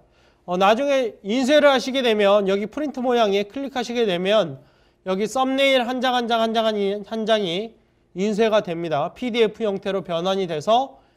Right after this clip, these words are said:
인쇄가 된다라는 것 알아주시고요. 어, 인쇄할 때 참고로 말씀을 드리면, 어, 패스 하나하나가 다 인쇄가 되기 때문에 만약에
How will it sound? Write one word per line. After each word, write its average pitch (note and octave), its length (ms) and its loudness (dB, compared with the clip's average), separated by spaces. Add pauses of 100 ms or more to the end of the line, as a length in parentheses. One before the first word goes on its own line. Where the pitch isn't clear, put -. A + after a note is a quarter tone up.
(100)
인쇄가 F#3 380 0
된다라는 E3+ 500 -2
것 D#3+ 320 -4
알아주시고요. D3+ 960 -8 (680)
어, F#3 180 6
인쇄할 C4 400 4
때 C4 140 2
참고로 C4 720 2
말씀을 A3 360 0
드리면, F#3 600 0 (440)
어, F#3+ 200 -4
패스 C#4+ 360 -2
하나하나가 G3 1160 2
다 A3+ 300 4
인쇄가 G#3+ 380 -2
되기 F#3 200 0
때문에 F#3+ 380 -4
만약에 G#3 500 -2